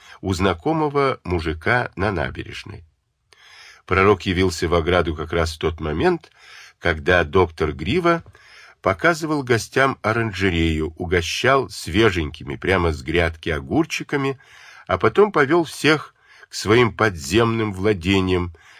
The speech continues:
где у него хранились в каменных подвалах овощи и фрукты, наливки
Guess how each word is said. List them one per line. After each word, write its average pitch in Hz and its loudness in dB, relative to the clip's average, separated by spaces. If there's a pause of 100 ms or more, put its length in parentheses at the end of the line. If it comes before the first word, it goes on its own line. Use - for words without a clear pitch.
где 78 -2
у 92 6
него 90 2
хранились 90 -2
в - -20
каменных 82 0
подвалах 73 -4
овощи 78 -6
и 69 -10
фрукты, 127 -4 (300)
наливки 131 -4